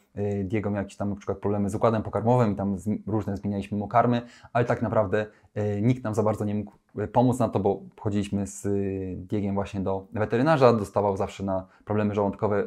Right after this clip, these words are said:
antybiotyki, jakieś elektrolity i to się potem powtarzało i znowu dostawał antybiotyk i raczej uważam, że to nie było zbyt sensowne podejście, że raczej trzeba było podejść do tego, żeby te, ym, szukać to od podstaw, od tej karmy, od innych tam aspektów,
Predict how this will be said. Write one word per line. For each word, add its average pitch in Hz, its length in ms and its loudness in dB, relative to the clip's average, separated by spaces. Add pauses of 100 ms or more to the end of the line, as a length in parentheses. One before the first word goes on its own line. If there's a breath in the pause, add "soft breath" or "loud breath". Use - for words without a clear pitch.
(140)
antybiotyki, 117 640 2
jakieś 104 280 -2
elektrolity 131 640 0 (320 loud breath)
i 113 260 0 (260)
to 110 80 0
się 104 120 -6
potem 110 220 2
powtarzało 123 500 8
i 117 60 2
znowu 107 220 0
dostawał 101 300 -2
antybiotyk 117 500 -2
i 127 80 2
raczej 110 280 2
uważam, 104 340 0
że 101 80 -6
to 107 240 -4 (300 soft breath)
nie 113 220 6
było 120 240 6
zbyt 107 220 -4
sensowne 104 400 0
podejście, 107 380 -2
że 107 100 0
raczej 104 200 -2
trzeba 104 200 -4
było 104 140 -2
podejść 104 240 0
do 104 60 -4
tego, 104 200 -4
żeby 101 180 -4
te, 104 200 0 (540 loud breath)
ym, 95 640 -4
szukać 123 320 2
to 104 120 2
od - 120 0
podstaw, 123 380 0
od - 140 -6
tej 107 120 -6
karmy, 110 320 4
od 101 100 -6
innych 104 240 -2
tam 101 160 -2
aspektów, 107 500 -2